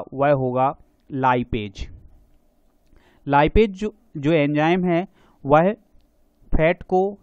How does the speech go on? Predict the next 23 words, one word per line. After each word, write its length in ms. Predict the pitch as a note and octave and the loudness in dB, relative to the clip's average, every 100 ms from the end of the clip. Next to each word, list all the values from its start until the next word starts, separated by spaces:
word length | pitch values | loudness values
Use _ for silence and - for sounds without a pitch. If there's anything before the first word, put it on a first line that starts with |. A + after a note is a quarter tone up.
| - | -8
जो 120 | C#3+ | -6
हमारा, 300 | C#3 C#3 D3+ | -2 0 0
अ, 200 | D#3 - | -2 -4
वसा 560 | C3+ A#2+ B2+ - F#3 F3 | -4 -2 -4 2 2 2
है 140 | F3 | -2
उसके 440 | F#3+ - - - G3+ | -6 -10 -8 -4 -2
पाचन 380 | C#3 C3 D3+ | -2 -2 -4
में 160 | C3+ C#3 | -6 -6
यह 240 | B2+ C3+ - _ - | -6 -8 -10 _ -12
मदद 400 | C3 A#2+ C#3 C#3 - | -10 -4 -4 -6 -10
करता 340 | A#2 - A#2 | -12 -10 -10
है। 180 | G#2 A2+ - _ _ _ _ _ - | -10 -18 -20 _ _ _ _ _ -2
नेक्स्ट 300 | D3 G3 - | 0 0 -2
क्वेश्चन 420 | G#3+ G3+ - G#3 | -4 -2 -2 -4
है, 200 | F#3 F3+ D3+ | -4 -6 -4
एंजाइम 440 | E3 F3 F#3+ G#3 | -2 0 -2 -2
शब्द 440 | - E3+ D#3 D#3 | -6 -6 -6 -8
की 180 | E3 F#3 | -10 -6
गणना 380 | D3 C#3+ C#3+ D#3 | -2 -2 0 -4
किसने 400 | D3+ C3 C#3+ C3 | -6 -8 -8 -8
की 160 | - A2+ | -10 -12
थी? 320 | - A2+ - - | -10 -10 -12 -10
अर्थात 340 | C3+ - E3 | -8 -4 -6